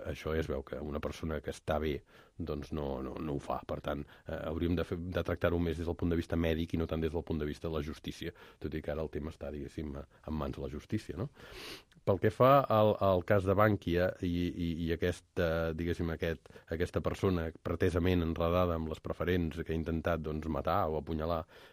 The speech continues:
amb una persona que li havia venut aquest producte, eh, financer, clar, això demostra una mica la desesperació que hi ha en alguns àmbits. És a dir, el cas de Bankia és, és sagnant. És a dir, et canvien, eh,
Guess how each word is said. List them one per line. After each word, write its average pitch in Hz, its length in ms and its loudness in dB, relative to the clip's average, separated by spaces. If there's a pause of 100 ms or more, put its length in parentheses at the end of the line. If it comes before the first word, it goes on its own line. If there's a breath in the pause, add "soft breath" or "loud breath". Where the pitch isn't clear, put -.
(180 loud breath)
amb 80 160 0
una 82 180 4
persona 85 280 2
que - 100 -2
li 80 80 4
havia 82 180 4
venut 80 240 4
aquest 76 160 0
producte, 82 480 0 (540 soft breath)
eh, 73 260 -4
financer, 82 540 2 (420 loud breath)
clar, 98 220 4
això - 160 -2
demostra 98 260 4
una 92 80 4
mica 87 220 2
la 95 100 6
desesperació 82 480 0
que 82 140 -2
hi 76 40 2
ha 76 60 0
en 87 80 0
alguns 80 240 0
àmbits. 73 400 0
És 78 80 0
a - 60 -4
dir, 78 100 -2
el 71 80 -10
cas 78 160 -2
de 85 80 2
Bankia 82 400 2
és, - 160 -6
és - 160 -4
sagnant. 76 460 0 (400 soft breath)
És 80 100 -2
a 80 60 2
dir, 76 100 -2 (260 loud breath)
et 87 160 0
canvien, 90 640 6
eh, - 380 -2